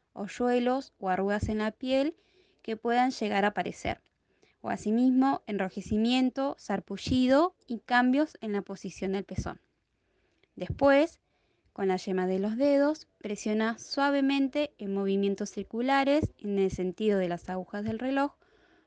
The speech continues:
por toda la mama para comprobar la presencia de masas o de algunos puntos dolorosos. Lo que debes hacer es examinar la axila con la yema de los dedos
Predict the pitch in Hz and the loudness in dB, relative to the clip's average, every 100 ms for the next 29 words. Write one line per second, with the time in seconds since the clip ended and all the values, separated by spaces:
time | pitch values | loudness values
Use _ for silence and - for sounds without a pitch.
0 | _ 240 240 233 285 294 302 285 254 220 | _ -2 -2 -2 -2 2 2 4 4 4
1 | 226 240 240 247 330 _ 208 196 - 185 | 2 2 2 2 -2 _ -4 -4 -4 -6
2 | 185 185 175 160 _ _ _ _ 185 - | -4 2 2 2 _ _ _ _ -14 -10
3 | 175 - 185 - 214 254 277 311 - 320 | -8 -4 -4 -2 -2 0 2 0 0 -2
4 | 370 - _ _ 269 294 285 240 247 262 | -2 -4 _ _ -4 -2 -2 -2 -2 -2
5 | - 214 214 202 185 170 156 - - - | -6 -8 -6 -2 0 0 -2 -6 -14 -20
6 | _ _ _ _ _ _ _ _ _ _ | _ _ _ _ _ _ _ _ _ _
7 | 202 - 208 202 190 202 202 294 285 294 | -6 -2 0 0 0 -2 0 4 2 0
8 | - _ _ _ - 311 294 - 240 226 | -6 _ _ _ -8 -4 -4 2 2 2
9 | 233 233 233 226 - 269 269 311 339 220 | 2 2 0 -2 -2 0 0 -2 -4 -2
10 | 208 208 220 202 196 190 208 233 285 269 | 0 0 -2 -2 0 0 0 4 4 4
11 | 277 | 0